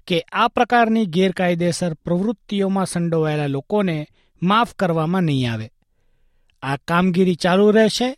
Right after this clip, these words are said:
અને આગામી મહિનામાં વધુ સ્કેમ એજન્ટોને નિશાન બનાવવામાં આવશે. પરંતુ તે ફક્ત સ્કેમ એજન્ટો જ નથી જેઓ તપાસ હેઠળ હોય. એવા અરજદારો જેઓ જાણી જોઈને ખોટા પ્રોટેક્શન વિઝાનો દાવો કરે છે,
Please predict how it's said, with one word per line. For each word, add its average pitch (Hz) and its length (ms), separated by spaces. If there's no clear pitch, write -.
અને 160 180
આગામી 156 500
મહિનામાં 180 600
વધુ 190 320
સ્કેમ 202 440
એજન્ટોને 175 720
નિશાન 202 440
બનાવવામાં 151 540
આવશે. 120 360
પરંતુ 269 400
તે 262 220
ફક્ત - 360
સ્કેમ 240 440
એજન્ટો 233 440
જ 220 80
નથી 226 340
જેઓ 202 280
તપાસ 180 460
હેઠળ 160 240
હોય. 123 280
એવા 151 300
અરજદારો 220 640
જેઓ 175 340
જાણી 180 400
જોઈને 226 520
ખોટા 233 380
પ્રોટેક્શન 202 600
વિઝાનો 180 480
દાવો 151 280
કરે 170 300
છે, 202 280